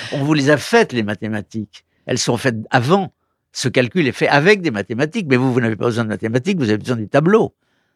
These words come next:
Speaker 2: Ou d'une courbe,
Speaker 1: Je vais vous
Speaker 2: éventuellement.
Speaker 1: provoquer un peu, c'est, c'est un peu plus
Speaker 2: Non,
Speaker 1: simple de
Speaker 2: c'est
Speaker 1: lire sur une horloge à quartz.
Speaker 2: Euh, c'est plus simple, oui, c'est plus simple, certainement.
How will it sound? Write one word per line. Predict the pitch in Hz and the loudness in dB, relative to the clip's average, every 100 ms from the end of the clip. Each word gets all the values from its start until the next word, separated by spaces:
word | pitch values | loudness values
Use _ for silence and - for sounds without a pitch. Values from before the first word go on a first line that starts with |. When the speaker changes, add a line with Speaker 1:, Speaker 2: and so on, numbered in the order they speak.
| _ _ - | _ _ -6
Speaker 2:
Ou | 110 | -2
d'une | 131 | -2
courbe, | 131 208 | 2 2
Speaker 1:
Je | - | 4
vais | |
vous | 110 | 2
Speaker 2:
éventuellement. | 110 143 151 | 2 2 2
Speaker 1:
provoquer | 180 165 | 2 2
un | 226 | 0
peu, | - 285 | 0 -2
c'est, | 247 214 226 | -2 -6 -4
c'est | 202 | -4
un | |
peu | 180 202 | -4 -4
plus | 196 | 0
Speaker 2:
Non, | 175 | 2
Speaker 1:
simple | 247 | 4
de | 208 | 4
Speaker 2:
c'est | 208 | 4
Speaker 1:
lire | 240 | 2
sur | - 208 | 0 0
une | 190 | 0
horloge | 185 185 185 | 2 0 0
à | 214 | -2
quartz. | - 135 - - _ _ _ _ _ _ _ _ _ _ 117 | -2 -4 -4 -20 _ _ _ _ _ _ _ _ _ _ 0
Speaker 2:
Euh, | 135 | 2
c'est | - 190 | 4 2
plus | 170 175 | 4 0
simple, | 139 143 147 202 160 | 2 2 2 2 0
oui, | 147 | 0
c'est | 165 185 | 2 -2
plus | 175 165 | -2 -2
simple, | - 98 - | -2 -4 -6
certainement. | - - - 131 110 104 | -8 -8 -6 -4 -4 -4